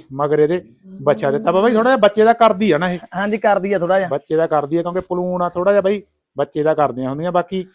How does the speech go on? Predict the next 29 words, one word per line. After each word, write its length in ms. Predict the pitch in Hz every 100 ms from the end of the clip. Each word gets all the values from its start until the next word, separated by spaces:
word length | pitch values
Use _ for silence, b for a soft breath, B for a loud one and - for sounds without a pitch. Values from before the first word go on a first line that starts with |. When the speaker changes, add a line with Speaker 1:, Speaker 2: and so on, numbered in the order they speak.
| -
Speaker 1:
ਕੁਆਲਿਟੀ 440 | 165 165 170 180
ਦੇ 60 | 175
ਵਿੱਚ 180 | 175
ਠੀਕ 280 | 170 139 139
ਆ। 60 | 156
ਕੰਨ 260 | 160 156
ਕੁੰਨ 200 | 151 151
ਤੁਸੀਂ 220 | 143 135 143
ਇੱਥੋਂ 220 | - 147
Speaker 2:
ਚਵਾਈ 260 | 214 220 233
ਚੂਈ 200 | 220 226
ਨੂੰ 120 | 220
ਬਹੁਤ 180 | 202 208
ਠੰਡੀ 260 | 185 208 208
ਆ 60 |
ਜੀ। 80 | 190
Speaker 1:
ਚੈੱਕ 220 | 170 147
ਕਰਕੇ 300 | 135 131 131
ਦੇਖ 180 | 113 110
ਲਓ। 120 | 147
ਚਵਾਈ 340 | 139 - 170 180
ਚੂਈ 180 | 180
ਨੂੰ 80 | 190
ਜਮਾਂ 180 | 185 220
ਠੰਡੀ 260 | 196 208 214
ਆ? 40 |
Speaker 2:
ਬਹੁਤ 300 | 185 208 233
ਠੰਡੀ 240 | 202 214
ਜੀ। 140 | 190